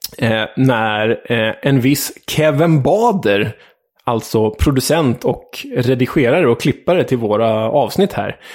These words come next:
när han hörde av sig till både Frida Fagerlund och mig och bad oss vara med i hans podd, eh, Klacken. Eh, så det tyckte jag var roligt. Jag tyckte det var lite cirkelslutning att liksom, nu är vi på samma ställe igen, Kevin, eh, Frida och jag.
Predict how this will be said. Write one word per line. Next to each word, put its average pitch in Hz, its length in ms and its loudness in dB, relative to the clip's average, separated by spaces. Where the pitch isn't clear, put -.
när 143 160 2
han 143 460 0
hörde 127 260 2
av 117 120 2
sig 110 320 0
till 117 120 -4
både 113 160 2
Frida 113 340 0
Fagerlund 107 400 0
och 104 80 0
mig 101 260 0
och - 240 -4
bad 110 280 -2
oss 110 160 -2
vara 107 100 -2
med 104 200 0
i 117 60 0
hans 151 260 0
podd, 104 420 -6
eh, 101 560 -8
Klacken. - 520 -6
Eh, 95 640 -6
så - 140 -4
det 143 120 2
tyckte 143 220 -2
jag 147 60 4
var - 20 4
roligt. 139 200 4
Jag 120 80 0
tyckte 139 60 0
det 127 40 0
var 131 80 2
lite 123 120 -4
cirkelslutning 135 720 0
att 107 120 -2
liksom, 110 340 -4
nu 123 160 2
är 135 40 4
vi 127 80 2
på 131 120 0
samma 123 240 2
ställe 117 320 2
igen, 110 420 2
Kevin, 104 520 0
eh, 101 360 -2
Frida 104 300 -4
och 92 80 -2
jag. 95 160 -6